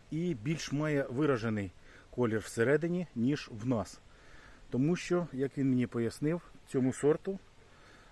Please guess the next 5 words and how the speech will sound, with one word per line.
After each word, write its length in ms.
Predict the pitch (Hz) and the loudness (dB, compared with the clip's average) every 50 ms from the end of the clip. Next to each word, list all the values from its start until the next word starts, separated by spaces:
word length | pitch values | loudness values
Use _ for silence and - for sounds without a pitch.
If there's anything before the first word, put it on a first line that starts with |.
| - - | -20 -10
е, 640 | - 113 113 117 117 117 117 117 117 117 117 113 117 - - - - - - - - - - - - - - - - - - - | -6 -4 -2 -2 -2 0 0 0 0 0 0 -2 -4 -6 -12 -20 -20 -20 -20 -20 -20 -20 -20 -20 -20 -20 -20 -20 -20 -20 -18 -8
дуже 320 | 113 131 156 156 175 180 | -4 -2 -2 0 0 0
не 80 | 156 131 | 0 0
вистачає 640 | 123 123 - - 120 - - 139 131 135 139 135 135 - - - - - - - - | 0 -2 -2 -4 -6 -4 0 0 2 2 2 0 0 -4 -14 -20 -20 -20 -20 -20 -20
холодних 680 | - - - 127 120 127 135 127 135 151 147 - - - | -18 -6 -2 0 2 2 2 2 2 2 0 0 -4 -18